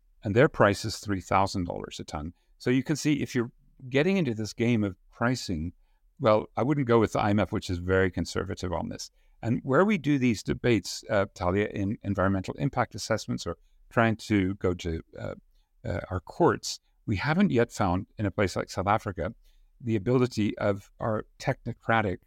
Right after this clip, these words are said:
elite to make a price on carbon really change behavior. And that's the dilemma. We'd like a price like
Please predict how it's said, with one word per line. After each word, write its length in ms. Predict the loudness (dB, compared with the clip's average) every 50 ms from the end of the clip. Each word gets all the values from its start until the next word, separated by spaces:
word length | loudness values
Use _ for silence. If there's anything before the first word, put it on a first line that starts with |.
| _ _ _ _ -8 -4
elite 380 | -2 0 0 0 0 -2 -8 _ _ _ _ _ _ _ _ -4
to 100 | -2 0
make 400 | 2 4 4 4 2 2 -2 -10 -12
a 40 | -12
price 520 | -12 -8 -2 2 2 2 2 2 -2 -4
on 180 | -6 -4 -6 -6
carbon 460 | -6 -2 0 0 0 0 0 -4 -4 _ _ _ _ _ _ _ -4
really 400 | 0 2 4 4 4 2 2 -2
change 500 | -2 -4 -2 0 2 2 2 0 -2 -2
behavior. 500 | -4 0 2 2 2 2 0 -2 -6 -8 _ _ _ _ _ _ _ _ _ -10
And 180 | -4 -2 0 0
that's 260 | 2 0 0 -2 -4
the 60 | -4
dilemma. 380 | 2 4 4 4 4 4 2 0
We'd 160 | 0 -2 0
like 320 | 4 6 6 6 6 2 -2
a 40 |
price 520 | -4 -2 -4 -4 -4 -4 -8 -8 -12 -14 _ _ _ _ _ _ -4
like 260 | 2 4 4 4 2